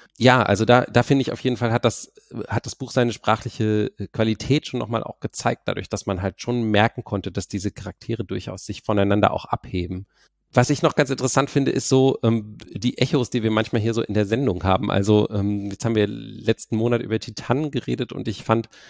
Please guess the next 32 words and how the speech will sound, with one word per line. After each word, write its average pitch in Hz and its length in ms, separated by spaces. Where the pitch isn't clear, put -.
also 101 160
obwohl - 240
das 113 120
Buch - 200
natürlich 110 380
direkt 120 340
nichts - 180
damit 123 220
zu 120 100
tun 151 280
hat, 110 220
musste 120 340
ich - 80
daran 123 280
schon 151 180
irgendwie - 400
auch 135 160
so - 100
ein 123 40
bisschen 110 260
denken. 107 400
Also 101 220
so 104 260
einerseits, 113 760
äh, 123 200
Sascha 120 320
hat's - 180
gesagt, 107 280
auch - 80
mit 104 160
diesen 101 400
Sch-, - 240